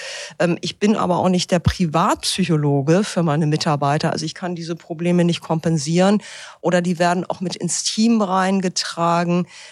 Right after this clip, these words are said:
Und das ist natürlich schwierig daraus, du sagst so, das Thema authentisch sein,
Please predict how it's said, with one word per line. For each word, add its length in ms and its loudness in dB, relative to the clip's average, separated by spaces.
Und 140 -2
das 120 0
ist 120 -6
natürlich 520 2
schwierig 680 4
daraus, 500 0
du 140 -14
sagst 340 -8
so, 200 -8
das 240 -12
Thema 420 -4
authentisch 640 -4
sein, 420 0